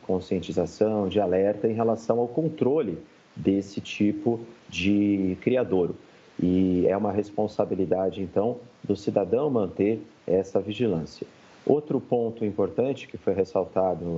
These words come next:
na matéria foi a questão das mudanças climáticas. Nós estamos tendo estações cada vez mais quentes e invernos que têm cada vez maior índice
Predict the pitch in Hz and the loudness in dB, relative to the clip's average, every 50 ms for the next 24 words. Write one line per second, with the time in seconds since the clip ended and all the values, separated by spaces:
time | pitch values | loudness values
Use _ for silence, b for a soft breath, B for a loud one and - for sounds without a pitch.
0 | 82 82 98 104 95 90 87 - 107 117 131 123 104 90 - - 107 107 110 - | -2 0 0 0 0 -2 0 0 2 2 2 2 0 0 0 0 0 0 0 0
1 | 117 110 - - - 117 113 123 127 147 139 127 135 131 110 117 120 120 117 - | -2 -4 -4 -2 0 0 0 0 0 0 -2 0 -2 0 0 0 0 -2 -6 -10
2 | - - - 143 131 113 98 87 80 80 - - - - - - B B B B | -10 -4 -2 -2 0 0 -2 -2 -4 -6 -8 -10 -10 -10 -12 -12 B B B B
3 | B B - 92 85 85 95 87 - - 110 113 113 110 - - - 107 113 113 | B B -2 0 0 0 -2 -4 0 0 0 2 0 -6 -6 -2 0 0 2 2
4 | 110 107 101 104 101 98 95 95 95 - - 104 101 - - 104 101 104 101 - | 0 0 0 0 2 2 2 2 0 0 -2 -4 -4 -2 -2 -2 0 -2 -2 -2
5 | - 104 - 95 92 90 107 107 107 107 - 104 98 98 90 - - - 101 95 | -2 -2 0 0 0 0 2 0 0 0 -2 0 -2 -2 -2 -2 -4 -2 0 2
6 | 107 120 139 135 - - 147 - - - B B B B B - - 90 90 92 | 2 2 0 -2 -2 -4 -6 -6 -6 -16 B B B B B -4 -2 0 2 4
7 | 90 90 90 87 87 87 85 90 92 - - 101 90 90 101 104 127 139 139 117 | 4 4 4 4 4 4 2 2 2 2 0 0 2 2 2 2 2 2 0 0
8 | 95 87 - - - 95 92 87 - - 98 98 95 - 98 92 95 87 - 101 | 0 -2 -4 -6 -4 -4 -4 -2 0 -2 -2 0 0 0 0 0 0 0 0 0
9 | 101 104 104 98 95 95 101 98 90 95 101 104 101 101 - - 90 85 | 0 0 0 2 2 2 2 2 2 2 0 0 -2 -4 -6 -4 -4 -4